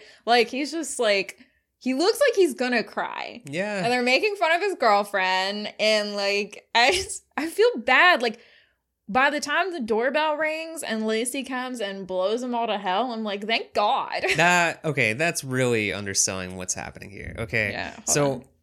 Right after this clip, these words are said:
Speaker 2: okay.
Speaker 1: I, I,
Speaker 2: Do you, okay.
Speaker 1: I'm to the photos. Let me see if, oh.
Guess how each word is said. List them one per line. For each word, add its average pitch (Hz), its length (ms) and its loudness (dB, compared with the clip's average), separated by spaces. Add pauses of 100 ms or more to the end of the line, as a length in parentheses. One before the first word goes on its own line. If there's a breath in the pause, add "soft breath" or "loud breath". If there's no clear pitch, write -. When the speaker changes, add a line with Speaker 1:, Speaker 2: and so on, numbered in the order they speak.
Speaker 2:
okay. 135 360 -10
Speaker 1:
I, - 60 -16
I, 117 60 -14
Speaker 2:
Do 139 100 -6
you, 135 260 -6 (100)
okay. 120 120 -10
Speaker 1:
I'm 214 100 -6
to 214 140 -16
the 208 100 -16
photos. - 640 -14
Let 220 80 -16
me 214 120 -16
see 196 160 -14
if, - 340 -20 (500)
oh. 247 200 -8